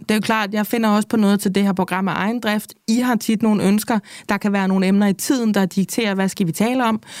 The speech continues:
Øh, så kan der være noget, der er cirkulært, som opstår i løbet af året. Sådan noget som ferier med børn, for eksempel. Øh, og så kan der være en ting, som er en del af en livslinje. Øh, sådan noget som, at når man har fået børn,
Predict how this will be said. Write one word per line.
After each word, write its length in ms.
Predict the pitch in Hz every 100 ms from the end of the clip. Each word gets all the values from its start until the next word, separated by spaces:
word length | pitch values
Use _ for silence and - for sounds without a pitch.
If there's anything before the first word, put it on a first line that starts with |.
| - - -
Øh, 420 | 208 214 202 202 196
så 160 | -
kan 120 | 240 220
der 60 |
være 140 | 190 185
noget, 200 | 185 180
der 60 |
er 40 | 170
cirkulært, 640 | - 277 285 247 214 190
som 180 | 214 190
opstår 500 | 185 - - 208 -
i 100 | 202
løbet 400 | 180 180 165 160
af 40 | 151
året. 460 | 170 233 233 220
Sådan 120 | -
noget 180 | 196 160
som 200 | - 143
ferier 540 | - - 175 208 254 226
med 140 | 226
børn, 260 | 220 214 -
for 100 | 214
eksempel. 420 | - 214 214 196 - - - - - -
Øh, 180 | 226 220 -
og 80 |
så 120 | 233 285
kan 120 | 269
der 80 | 220
være 140 | 220
en 100 | 226
ting, 320 | 262 240 -
som 380 | - 262 226 220 -
er 360 | 208 202 196 190
en 160 | 190
del 280 | 190 233 214
af 60 | 196
en 100 | 196
livslinje. 1400 | 202 233 - - - - 214 202 190 185 185 196 175 156
Øh, 60 | 143
sådan 380 | - - 233 220
noget 280 | 208 180 208
som, 220 | - 190
at 80 | 175
når 80 | 170
man 120 | 160
har 100 | 160
fået 240 | 165 170
børn, 260 | 202 262 226